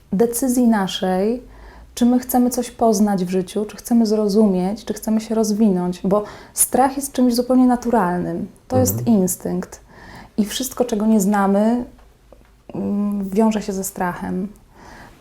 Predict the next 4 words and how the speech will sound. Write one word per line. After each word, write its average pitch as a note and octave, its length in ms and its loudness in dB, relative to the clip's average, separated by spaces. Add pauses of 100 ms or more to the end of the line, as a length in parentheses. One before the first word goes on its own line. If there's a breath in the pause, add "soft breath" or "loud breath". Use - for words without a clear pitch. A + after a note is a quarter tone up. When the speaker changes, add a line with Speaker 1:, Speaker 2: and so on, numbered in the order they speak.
(640)
Speaker 1:
Ym, G#3 500 -4 (600)
i A3 160 2
teraz A#3 360 0
tak, F3 360 -2